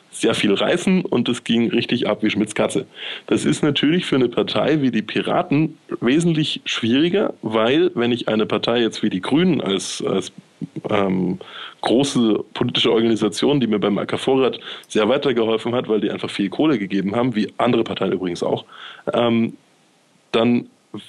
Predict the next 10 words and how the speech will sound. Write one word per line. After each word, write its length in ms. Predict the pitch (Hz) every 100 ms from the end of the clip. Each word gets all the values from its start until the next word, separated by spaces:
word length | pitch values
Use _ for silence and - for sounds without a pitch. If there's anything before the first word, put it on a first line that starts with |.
| -
wird 160 | 156 151
es, 280 | 143 - -
wird 160 | 110 113
ein 200 | 107 107
Aufruf 340 | 156 - 147
von 140 | - 107
uns 420 | 139 170 214 -
jetzt 240 | 127 -
bei 140 | - 104
den, 320 | 101 98